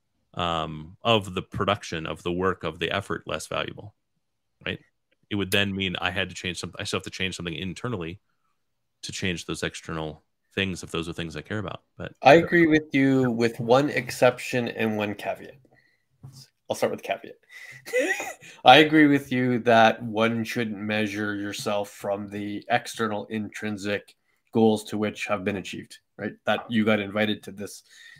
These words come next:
Speaker 2: to this webinar, and now people are hearing what you're saying. The caveat is, this isn't the first time I've said the words. It's not the first time I've presented this content.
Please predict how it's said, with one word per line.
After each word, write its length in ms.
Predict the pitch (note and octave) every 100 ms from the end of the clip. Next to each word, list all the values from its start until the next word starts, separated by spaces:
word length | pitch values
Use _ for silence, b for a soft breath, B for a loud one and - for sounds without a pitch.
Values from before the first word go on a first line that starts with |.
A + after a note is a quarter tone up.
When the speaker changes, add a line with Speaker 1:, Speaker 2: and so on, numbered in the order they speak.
| _
Speaker 2:
to 80 | A2
this 240 | G#2+ G#2
webinar, 580 | C#3+ F3+ E3 D3+ C#3+ C3
and 80 | A2
now 160 | G#2+
people 300 | G#2 A2 A2
are 60 | G2+
hearing 180 | F#2+ F#2
what 100 | F2
you're 100 | -
saying. 180 | - - _ _ B B B B B
The 60 | A#2
caveat 520 | A2+ D3+ E3 C3 A2+
is, 500 | G#2+ G#2 G2+ G2 - - _ _ _ _ _ _ _ _ _
this 240 | B2 B2+ D3+
isn't 300 | C3+ C#3+ A#2
the 80 |
first 340 | A2+ B2 A2+ -
time 220 | A2 G#2+
I've 180 | G#2 F#2+
said 260 | - G#2+
the 80 | F#2+
words. 540 | F#2+ F2 - - - _ _ _ _
It's 160 | - D#3
not 120 | C3+
the 80 | C#3
first 300 | D3 C3+ -
time 220 | B2+ B2
I've 200 | A#2 A2+
presented 500 | - G2 A2 A#2+ G2+
this 140 | G2+
content. 560 | - G2 F2 - -